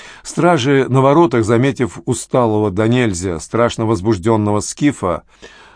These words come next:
едва не подняли его на копья, заставили спешиться.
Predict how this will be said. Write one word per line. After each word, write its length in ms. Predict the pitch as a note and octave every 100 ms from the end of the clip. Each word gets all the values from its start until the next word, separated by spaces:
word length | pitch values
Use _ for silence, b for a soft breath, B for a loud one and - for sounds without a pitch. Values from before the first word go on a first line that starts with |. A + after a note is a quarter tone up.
| B B
едва 380 | B2+ C#3 D3+ F#3
не 80 | F3+
подняли 400 | E3+ E3+ D3+ D3
его 180 | D3 D3
на 140 | D3
копья, 640 | E3 D#3+ - A2+ G2+ E2+ - b b b
заставили 540 | A#2 B2+ - C3 B2
спешиться. 880 | B2 - C#3+ A#2+ A2 - - E2+ D#2